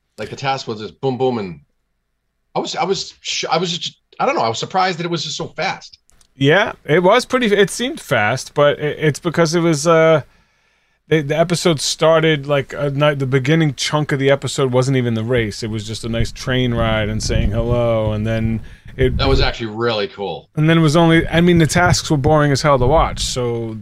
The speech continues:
Speaker 2: it, it didn't seem like much was going on. Somebody
Speaker 1: Yeah, they
Speaker 2: walking
Speaker 1: shoulda
Speaker 2: around.
Speaker 1: had, like, a throw mama from the train moment, like, just, like, throw the people you don't like off.
Speaker 2: <laughs>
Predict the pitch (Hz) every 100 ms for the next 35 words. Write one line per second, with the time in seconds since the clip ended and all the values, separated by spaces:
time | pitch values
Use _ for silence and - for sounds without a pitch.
0 | 92 113 123 117 - 127 143 135 - 143
1 | 131 127 127 117 113 104 113 107 117 107
2 | - _ _ _ - 131 127 120 123 123
3 | 123 120 123 117 110 - - 123 117 113
4 | 107 - 104 95 - 104 98 92 85 80
5 | 80 85 80 - - 90 82 - _ _
6 | _ - 110 95 - 101 92 92 90 87
7 | 82 80 80 - 135 123 -